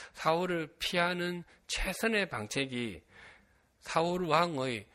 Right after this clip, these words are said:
통치권이 미치지 못하는 블레셋 땅으로 도망가는 것이라고 생각했습니다.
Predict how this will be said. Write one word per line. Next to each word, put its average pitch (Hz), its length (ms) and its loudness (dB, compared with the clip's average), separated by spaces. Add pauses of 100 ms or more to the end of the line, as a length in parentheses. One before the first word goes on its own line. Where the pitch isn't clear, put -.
(160)
통치권이 185 720 -2
미치지 147 480 -2
못하는 127 680 -4 (460)
블레셋 160 640 0
땅으로 113 600 -2 (240)
도망가는 135 640 -2
것이라고 113 760 -6
생각했습니다. 107 840 -12